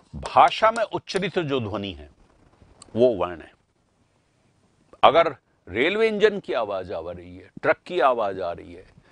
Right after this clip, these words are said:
पेड़ के गिरने की आवाज आ रही है, हवा के चलने की जो आवाज आ रही है, वो ध्वनि तो है, लेकिन वो वर्ण नहीं है। अब वर्ण में भी मैं बोल रहा हूं, तो मैं वर्ण बोल रहा हूं,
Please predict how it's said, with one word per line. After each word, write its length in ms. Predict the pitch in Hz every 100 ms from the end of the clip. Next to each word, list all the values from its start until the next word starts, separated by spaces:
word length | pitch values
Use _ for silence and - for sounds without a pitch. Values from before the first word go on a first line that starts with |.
| - -
पेड़ 220 | 151 175
के 160 | -
गिरने 380 | 165 113 123 160
की 120 | 170
आवाज 360 | 147 113 98 90
आ 60 | 90
रही 200 | 92 92
है, 60 | 90
हवा 320 | 127 165 214
के 180 | - 214
चलने 420 | - 139 151 208
की 140 | -
जो 120 | 135
आवाज 380 | 127 104 98 98
आ 80 | 90
रही 200 | 85 98
है, 80 | 139 - - -
वो 140 | - 143
ध्वनि 440 | 98 85 113 156
तो 160 | 165 160
है, 320 | - 190 165 - - _ _ - _ - - _ _ _ - - _ -
लेकिन 280 | 117 131
वो 140 | 127 95 87
वर्ण 300 | 104 170 160
नहीं 240 | 101 98
है। 100 | 82 - - _ - _ _ - - _ - _ - _ - _ -
अब 180 | 165 143
वर्ण 240 | 143 196
में 200 | 220 226
भी 80 | 214
मैं 300 | 202 175 175
बोल 200 | 113 104
रहा 120 | 80
हूं, 80 | 80 - _ _ _ _ _ _ _ _ -
तो 60 | 117
मैं 120 | 139
वर्ण 340 | 117 101 127
बोल 260 | 104 85 82
रहा 80 |
हूं, 100 | 73